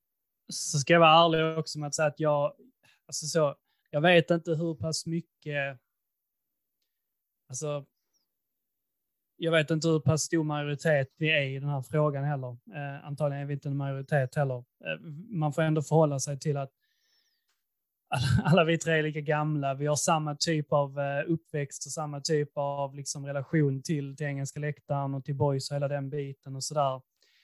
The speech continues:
De flesta människorna man, liksom, har sett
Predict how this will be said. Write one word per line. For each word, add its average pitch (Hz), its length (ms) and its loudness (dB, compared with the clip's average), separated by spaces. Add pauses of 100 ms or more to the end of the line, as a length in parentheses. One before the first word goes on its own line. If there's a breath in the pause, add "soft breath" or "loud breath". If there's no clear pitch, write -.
(460)
De 160 220 0
flesta 160 360 4
människorna 165 460 2
man, 151 260 -4
liksom, 151 280 -4
har 147 100 0
sett 151 380 2